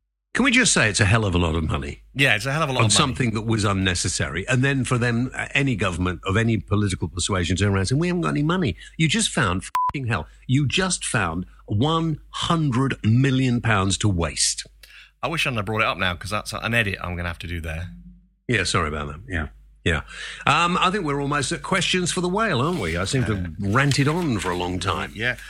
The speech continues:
Speaker 2: Hey, have you, have you heard the D U P might, uh, be, uh, trying to get the B B C scrapped?
Speaker 1: Well,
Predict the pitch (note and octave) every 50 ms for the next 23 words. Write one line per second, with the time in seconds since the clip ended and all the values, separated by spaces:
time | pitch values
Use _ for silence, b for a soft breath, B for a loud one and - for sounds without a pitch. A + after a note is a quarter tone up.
0 | B B B B - E3 - C#3+ D3 C#3+ C#3+ D#3 D3 B2 C3 C#3 D3 C#3+ B2 A#2
1 | A2 - C3+ C3 B2 A#2+ B2 A#2+ A#2 - C3+ C3 A#2+ G2+ G2+ G2+ G2+ G2 - -
2 | - G#2 G2 G2 G2 F2+ E2+ G2 F#2+ F2+ F#2+ F#2+ F#2 F#2 F2 - - - A2 G#2
3 | G2+ F2+ - F#2+ F#2+ G2 F2+ F#2+ F#2+ E2+ A2 G#2+ G2 G2 - - C#3+ D#3 - -
4 | - G2 F2 - - - - - - - - _ _ _ _ _ _ _ _ _
5 | _ _ _ _ _ _ _ _ _ - F#3+ G3+ G3+ F3+ - -